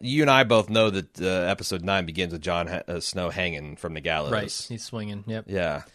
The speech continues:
Speaker 2: Feet dangling. But his
Speaker 1: That's
Speaker 2: neck's too thick. It doesn't do anything to him.
Speaker 1: <laughs> It's too n-, the thick
Speaker 2: Like
Speaker 1: and
Speaker 2: Frank
Speaker 1: stiff.
Speaker 2: Reynolds.
Speaker 1: It's too thick.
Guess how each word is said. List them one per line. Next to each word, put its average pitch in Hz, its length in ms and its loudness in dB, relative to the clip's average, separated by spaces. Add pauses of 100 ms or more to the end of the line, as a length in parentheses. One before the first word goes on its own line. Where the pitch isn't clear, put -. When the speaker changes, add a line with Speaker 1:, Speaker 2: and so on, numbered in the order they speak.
(320)
Speaker 2:
Feet 113 240 -6
dangling. 107 420 -6 (140)
But 135 100 0
his 139 80 0
Speaker 1:
That's 165 60 0
Speaker 2:
neck's 185 200 0
too 120 140 -6
thick. - 380 -14 (560)
It 123 100 -6
doesn't 139 240 0
do 139 160 0
anything 107 380 -2
to 101 140 -8
him. 98 180 -12 (160)
Speaker 1:
<laughs> - 180 -20
It's - 160 -12
too 135 120 -6
n-, 120 240 -2 (120)
the 95 140 -4
thick - 240 0
Speaker 2:
Like 113 160 0
Speaker 1:
and 92 80 -2
Speaker 2:
Frank 131 220 0
Speaker 1:
stiff. 117 120 4
Speaker 2:
Reynolds. 95 540 -2
Speaker 1:
It's - 120 -18
too 117 140 -2
thick. 110 300 -2